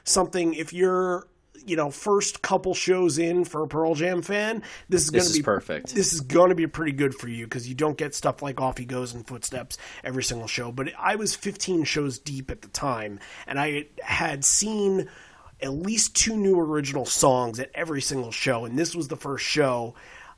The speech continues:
Speaker 1: that I got no, nothing new at all. Uh,
Speaker 2: Yeah.
Speaker 1: besides, aside from a Doobie Brothers cover, I had seen every single thing that had been played that night. So it was a little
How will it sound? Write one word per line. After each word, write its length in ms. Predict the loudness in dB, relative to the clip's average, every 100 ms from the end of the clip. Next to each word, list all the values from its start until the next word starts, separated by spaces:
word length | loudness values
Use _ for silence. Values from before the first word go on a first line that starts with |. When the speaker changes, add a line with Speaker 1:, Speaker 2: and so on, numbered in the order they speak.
| _ _ -2
Speaker 1:
that 260 | 0 0 -2
I 140 | -2
got 240 | 0 0 -2
no, 640 | 4 6 6 4 2 -2 0
nothing 420 | 2 2 2 0
new 180 | -2 -6 _ _ -20 _
at 120 | -4 -2
all. 360 | -2 -6 -14 -12
Uh, 340 | -6 -4 -4 -2
Speaker 2:
Yeah. 140 | 4
Speaker 1:
besides, 480 | 6 6 2 -4 -8 -12 -10
aside 360 | -2 0 0
from 140 | -4 -6
a 60 |
Doobie 320 | -2 -2 -2
Brothers 280 | -8 -10 -8
cover, 420 | -6 -6 -6 -10 -12 -20 -20 -6
I 140 | -4
had 160 | -4 0
seen 320 | 0 -2 -6 -6
every 240 | -4 -4
single 320 | -2 -2 -4
thing 380 | -6 -8 -8 -12
that 340 | -14 -12 -12 -14 -12
had 220 | -8 -8
been 140 | -8 -10
played 280 | -10 -10
that 140 | -10 -12
night. 240 | -10 -6
So 80 | -2
it 60 | 0
was 120 | 0
a 60 |
little 440 | -2 6 8 8